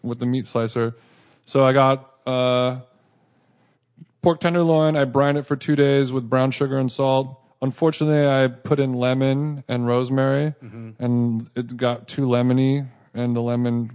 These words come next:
Speaker 1: kinda messed it up. I don't like the lemon in it at all. So,
Speaker 2: Okay.
Speaker 1: but other, if it didn't have the lemon in it, it'd be really good. And then I, I sous vide it at one forty for two hours.
Speaker 2: One forty?
Speaker 1: One forty. Put it in the fridge. So it's still a little pink. Just a
Speaker 2: Okay.
Speaker 1: little, little pink.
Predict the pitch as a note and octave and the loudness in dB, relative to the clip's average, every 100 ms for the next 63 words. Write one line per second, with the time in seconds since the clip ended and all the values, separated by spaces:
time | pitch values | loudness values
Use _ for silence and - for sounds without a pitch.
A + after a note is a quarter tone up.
0 | - A#2 A2 A2 - A2 A2+ A2+ A2 G#2+ | -8 -4 -2 -4 -6 -4 -4 -4 -6 -6
1 | A2 G#2+ A2 A2 A2+ A2+ A2 A2 A2+ A2+ | -6 -8 -8 -6 -6 -8 -10 -6 -4 -6
2 | A#2+ - - C#3 C3+ B2+ A#2+ - _ - | -8 -20 -6 -2 0 0 -4 -12 _ -20
3 | _ - D#3 E3 F#3 E3 E3 D#3 E3+ E3+ | _ 0 4 4 4 2 2 2 2 2
4 | D#3+ D3+ E3+ D3+ C3+ C3+ B2 B2 C3 C#3 | 2 2 2 2 2 0 -2 -2 0 0
5 | B2+ B2+ G#2+ A#2 _ _ _ _ _ _ | 0 0 -2 -10 _ _ _ _ _ _
6 | _ _ _ - C#3 C#3+ C#3+ C3 B2+ _ | _ _ _ -4 0 2 0 -2 -10 _
7 | C#3+ C#3 - F3 E3 E3 E3 D#3 - _ | -4 -4 -2 -2 0 2 2 0 -8 _
8 | _ _ B2+ C3 C#3+ C#3+ - D3 C#3 B2+ | _ _ -4 0 0 0 0 0 0 -2
9 | B2+ - D3 C3 B2+ A#2+ A#2+ B2 - - | -6 -4 0 2 4 4 2 -2 -14 -20
10 | _ _ _ _ _ A#2+ A2+ C3+ F3 A2+ | _ _ _ _ _ -6 -4 -2 -2 -4
11 | - _ C3+ C#3+ - B2+ A#2 D#3+ D#3 D3+ | -12 _ -2 -2 0 0 0 0 0 -2
12 | - D3 A#2+ - D3 D3 - G#3 A3 G3 | 0 0 0 4 4 4 2 4 6 6
13 | F#3+ F3 F3+ C3+ G#2 - - _ _ - | 4 4 2 0 -2 -12 -20 _ _ -6
14 | D#3 D3+ D#3+ G3+ G#3 F3 E3 D#3 C3+ C#3+ | -2 0 4 6 8 6 6 4 2 -2
15 | A2+ G#2+ | -2 -6